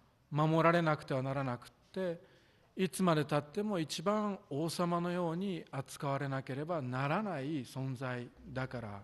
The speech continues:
なのであります。トロッコ問題のような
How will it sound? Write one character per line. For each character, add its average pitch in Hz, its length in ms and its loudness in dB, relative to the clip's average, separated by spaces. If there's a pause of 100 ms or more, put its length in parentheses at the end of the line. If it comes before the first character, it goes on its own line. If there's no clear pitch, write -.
(760)
な 120 140 -4
の 113 140 -4
で 131 140 -4
あ 107 100 -6
り 110 100 -8
ま 113 140 -10
す。 - 120 -20 (3000)
ト 160 100 6
ロ 156 80 8
ッ - 20 2
コ 160 140 2
問 175 180 4
題 147 220 6
の 139 80 -2
よ 139 140 0
う 131 40 0
な 139 400 2